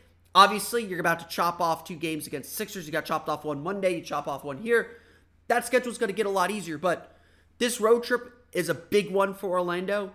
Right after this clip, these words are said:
to settle themselves in and see if they'll make the, make a push, getting a win, splitting this road trip, going two and two on this road trip. They play Charlotte on the last day of the road trip, so that already feels kinda nice. No offense to Charlotte, who's playing very, very well right now, by the way.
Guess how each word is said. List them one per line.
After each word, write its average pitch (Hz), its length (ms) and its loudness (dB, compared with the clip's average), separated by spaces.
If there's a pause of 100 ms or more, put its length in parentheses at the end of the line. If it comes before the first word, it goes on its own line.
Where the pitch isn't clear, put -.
(120)
to 156 300 -2 (480)
settle 214 340 0
themselves 180 500 -2
in 170 220 -4
and 160 120 -6
see 180 200 -8
if 180 100 -10
they'll 160 300 0
make 151 260 -4
the, 151 100 -4
make 156 260 -6
a - 40 -6
push, - 400 -6 (200)
getting 170 200 -6
a 170 60 -4
win, 180 460 -4 (100)
splitting 190 400 -4
this 180 160 -8
road 170 200 -4
trip, 196 140 -6
going 165 220 -6
two - 140 -12
and 175 80 -10
two 185 160 -6
on 170 100 -4
this 165 160 -10
road 160 160 -6
trip. 202 180 -10
They 135 120 -6
play 135 160 -10
Charlotte 131 320 -8
on 131 120 -8
the 127 60 -10
last - 180 -12
day 123 100 -6
of 117 60 -8
the 120 60 -10
road 190 160 -4
trip, - 220 -10
so - 380 -12
that - 160 -14 (220)
already 135 220 -6
feels 170 420 -10
kinda 196 220 -4
nice. 233 320 -4 (600)
No 160 80 0
offense 151 240 -6
to - 40 -16
Charlotte, 185 240 0
who's 135 120 -8
playing 123 200 -8
very, 123 160 -12
very - 140 -14
well 151 160 -4
right 202 140 -4
now, 214 120 -4
by 208 120 -8
the 220 80 -4
way. 254 120 -6